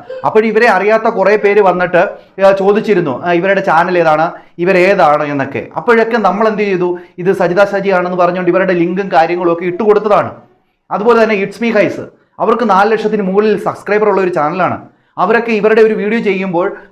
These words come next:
നിരവധി ആൾക്കാർ ആ വീഡിയോ കാണുകയും അത് മുഖേന ഇവരിലേക്ക് ആൾക്കാർ എത്തുകയും ചെയ്യും. അങ്ങനെയാണ് ഇവർക്ക് സബ്സ്ക്രൈബർ കൂടിക്കൊണ്ട് വന്നത്. അങ്ങനെ നിരവധി റിയാക്ഷൻ വീഡിയോസുകാർ ചെയ്തിട്ടുണ്ട്.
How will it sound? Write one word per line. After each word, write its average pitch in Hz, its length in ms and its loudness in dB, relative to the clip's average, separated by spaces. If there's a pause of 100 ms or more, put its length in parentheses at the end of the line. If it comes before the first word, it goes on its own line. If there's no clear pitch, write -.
നിരവധി 202 460 0
ആൾക്കാർ 220 420 2
ആ 202 120 4
വീഡിയോ 190 360 2
കാണുകയും 180 500 -2 (180)
അത് 185 140 0
മുഖേന 208 400 2
ഇവരിലേക്ക് 208 540 2
ആൾക്കാർ 196 440 2
എത്തുകയും 196 400 -4
ചെയ്യും. - 540 -8
അങ്ങനെയാണ് 208 420 0
ഇവർക്ക് 196 320 -2
സബ്സ്ക്രൈബർ 196 500 -2
കൂടിക്കൊണ്ട് 196 460 -4
വന്നത്. 196 360 -2 (320)
അങ്ങനെ 226 220 -2
നിരവധി 262 420 0
റിയാക്ഷൻ 240 360 0
വീഡിയോസുകാർ 214 540 2
ചെയ്തിട്ടുണ്ട്. 180 420 -2